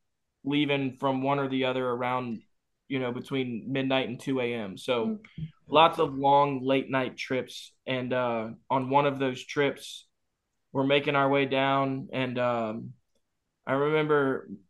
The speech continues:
Speaker 1: we passed a fireworks store and Megan was like, "That's so weird. I, we passed that fireworks store and now I'm smelling fireworks." I'm like, "Megan," I'm like,
Speaker 2: <laughs>
Speaker 1: "You can't, they're not lighting them. You couldn't smell them. What are you talking about?"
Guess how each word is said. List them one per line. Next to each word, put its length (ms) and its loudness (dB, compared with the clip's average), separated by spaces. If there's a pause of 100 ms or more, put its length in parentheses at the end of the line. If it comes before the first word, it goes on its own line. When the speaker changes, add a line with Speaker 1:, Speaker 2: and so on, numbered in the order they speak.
(200)
Speaker 1:
we 120 0
passed 380 2
a 60 0
fireworks 600 6
store 340 0
and 140 0
Megan 300 0
was 160 -2
like, 280 0 (420)
"That's 220 0
so 260 2
weird. 680 4
I, 180 0
we 140 2
passed 340 4
that 220 4
fireworks 460 6
store 260 0
and 80 0
now 120 6
I'm 160 0
smelling 400 -2
fireworks." 520 2
I'm 100 2
like, 260 0 (1000)
"Megan," 360 4
I'm 140 4
like, 400 6 (260)
Speaker 2:
<laughs> 240 -16
Speaker 1:
"You 180 -4
can't, 200 6 (160)
they're 140 10
not 260 10
lighting 440 10
them. 180 8
You 100 2
couldn't 280 8
smell 420 8
them. 180 6
What 140 0
are 40 0
you 140 -2
talking 460 6
about?" 320 2